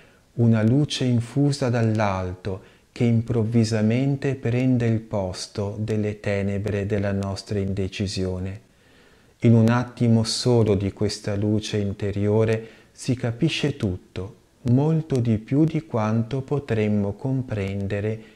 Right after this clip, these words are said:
in mesi interi di riflessioni personali. E poi si avverte il calore dei loro cuori, e tutto ciò che prima ci sembrava insormontabile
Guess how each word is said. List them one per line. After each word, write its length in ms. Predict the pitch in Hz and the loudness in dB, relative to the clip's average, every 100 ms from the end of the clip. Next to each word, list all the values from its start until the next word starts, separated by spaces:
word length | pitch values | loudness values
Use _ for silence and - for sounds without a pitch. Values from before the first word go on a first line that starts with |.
| _ | _
in 240 | 127 117 113 | 0 4 4
mesi 380 | 123 127 120 | 4 0 0
interi 640 | 120 117 113 101 92 92 98 | 0 0 -2 -4 -2 -2 -2
di 160 | 107 | -2
riflessioni 960 | 107 113 110 110 107 - - 101 95 95 | 0 -2 -2 -4 -4 -6 -6 -4 -2 -4
personali. 880 | - 92 - - 92 90 90 92 92 _ _ _ _ _ _ _ - _ _ _ | -4 -8 -8 -8 -6 -6 -8 -10 -12 _ _ _ _ _ _ _ -20 _ _ _
E 120 | 113 | -6
poi 360 | 117 123 123 123 | -2 2 2 2
si 200 | 120 - | 0 -2
avverte 580 | 101 110 110 110 110 120 | -2 0 2 2 0 -2
il 220 | 110 104 | -2 -2
calore 580 | - 101 104 110 110 104 | -4 -4 0 2 2 0
dei 180 | 101 95 | 0 0
loro 340 | 101 101 101 | 0 -2 -4
cuori, 540 | - 104 90 90 98 101 _ _ _ _ | -4 -2 -2 -4 -6 -10 _ _ _ _
e 240 | - 120 117 | -2 0 2
tutto 420 | 185 185 - 147 | 0 0 -2 -4
ciò 340 | - 120 98 | -2 -2 -2
che 200 | - 101 | -2 -6
prima 440 | 92 120 135 123 107 | -2 0 0 0 -2
ci 160 | - | -4
sembrava 840 | 101 - 104 101 107 110 107 104 107 - | -6 -4 -4 -4 -2 -2 -2 -4 -4 -2
insormontabile 1500 | 123 117 - 117 113 107 107 101 101 98 92 92 104 113 131 | -2 -2 -4 -4 -2 -2 -4 -4 -6 -6 -4 -4 -2 -4 -4